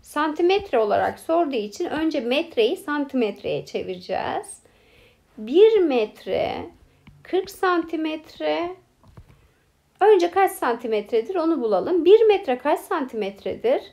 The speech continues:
Bir metre yüz santimetredir. Bunu hepinizin bilmesi lazım. Bilmiyorsanız da ezberleyin bunu. Bir metre yüz santimetredir. Kırk santimetremiz daha var.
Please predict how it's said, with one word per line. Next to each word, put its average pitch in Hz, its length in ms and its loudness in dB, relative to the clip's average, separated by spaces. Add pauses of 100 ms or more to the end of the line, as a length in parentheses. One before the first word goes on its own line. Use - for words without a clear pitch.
(580)
Bir 480 180 6
metre 247 340 0 (180)
yüz 494 80 -4
santimetredir. - 1160 -4 (200)
Bunu 285 180 -2
hepinizin 285 520 -2
bilmesi 349 420 0
lazım. 202 640 -6 (760)
Bilmiyorsanız 233 600 -2
da 415 60 0
ezberleyin 214 760 -2
bunu. 320 440 -8 (380)
Bir 403 160 8
metre 262 360 0
yüz 359 260 2
santimetredir. - 1040 -8
Kırk 415 260 0
santimetremiz 262 960 -4
daha 233 280 0
var. 196 380 0